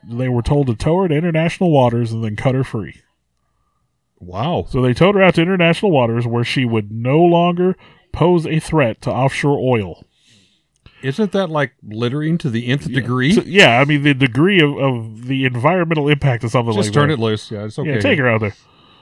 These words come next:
Speaker 1: Um, on the fourth of, uh, February of twenty thirteen, she was spotted two hundred fifty nautical miles east of Saint John's.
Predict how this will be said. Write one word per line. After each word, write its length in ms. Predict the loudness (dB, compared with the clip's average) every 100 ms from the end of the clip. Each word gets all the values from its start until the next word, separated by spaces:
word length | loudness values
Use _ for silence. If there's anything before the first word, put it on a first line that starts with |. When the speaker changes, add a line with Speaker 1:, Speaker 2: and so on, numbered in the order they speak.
| _
Speaker 1:
Um, 320 | 2 4 4 2
on 140 | -2
the 60 | 0
fourth 300 | 2 2 2
of, 240 | 0 0
uh, 280 | 0 2 0 -4 -16
February 540 | -4 -2 0 0 0 -2
of 80 |
twenty 200 | -2 -2
thirteen, 500 | 0 -2 -2 -4 -4
she 120 | -4 -6
was 100 | -6
spotted 360 | -2 -2 -4
two 160 | -6 -4
hundred 160 | -2
fifty 260 | -2 -2 0
nautical 320 | 0 0 0
miles 380 | 0 0 0 -2
east 240 | -6 -8
of 60 | -8
Saint 280 | -4 -4 -2
John's. 480 | -4 -2 -4 -8